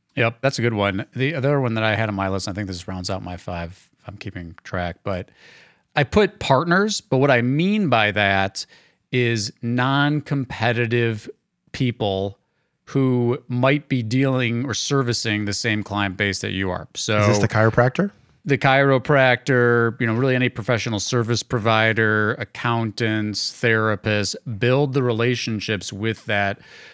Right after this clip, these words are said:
Speaker 1: that professional service network. I mean, again, it depends on your practice and depends on your, the clients that you serve. But,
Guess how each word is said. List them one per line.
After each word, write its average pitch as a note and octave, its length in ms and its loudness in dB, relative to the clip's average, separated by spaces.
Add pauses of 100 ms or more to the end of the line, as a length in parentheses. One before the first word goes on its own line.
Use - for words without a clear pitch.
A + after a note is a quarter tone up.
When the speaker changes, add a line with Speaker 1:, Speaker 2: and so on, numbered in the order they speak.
(140)
Speaker 1:
that - 120 -4
professional A2 480 -2
service D3+ 380 0
network. D3 220 0
I - 40 0
mean, F#3+ 80 2
again, C3 340 2
it A2 100 -6
depends C3 280 0
on A#2+ 140 2
your G#2+ 180 0
practice G#2 640 0
and G#2 60 -6
depends G#2 340 -4
on G2+ 160 -2
your, G2 380 0 (420)
the - 80 -4
clients G#2+ 440 0
that - 180 -8
you G2 80 -8
serve. C#3 380 2
But, A2+ 220 2